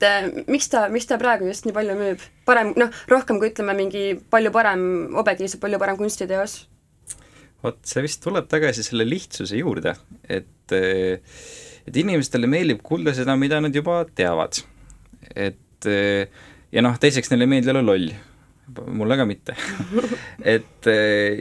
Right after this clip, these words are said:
Speaker 2: ja see ongi see häda, et selline traditsiooniline meditsiin on, äh, kuidagi väga kaugenenud inimesest nagu endast, et tal on seljas valge kittel,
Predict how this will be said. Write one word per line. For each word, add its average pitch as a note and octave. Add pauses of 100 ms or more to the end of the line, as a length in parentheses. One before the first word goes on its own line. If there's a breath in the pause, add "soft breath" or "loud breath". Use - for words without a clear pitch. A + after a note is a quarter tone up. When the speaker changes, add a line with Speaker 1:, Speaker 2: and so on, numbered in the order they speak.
Speaker 2:
ja A2+
see B2+
ongi C#3
see G2+
häda, C#3
et G2
selline G2+
traditsiooniline A2
meditsiin G#2
on, G2 (140)
äh, F#2+
kuidagi G#2+
väga A2+
kaugenenud F#2
inimesest G#2
nagu G#2
endast, G#2+
et - (100)
tal F#2+
on F#2+
seljas G2+
valge G2+
kittel, A2